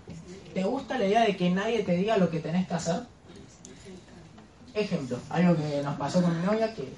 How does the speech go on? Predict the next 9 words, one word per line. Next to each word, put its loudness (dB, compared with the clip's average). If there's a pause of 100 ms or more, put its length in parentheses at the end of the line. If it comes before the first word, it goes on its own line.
(380)
debe -6
estar -12
por -10
allá, -4
pero -14
no -2
la 0
veo. 0 (680)
Eh, 0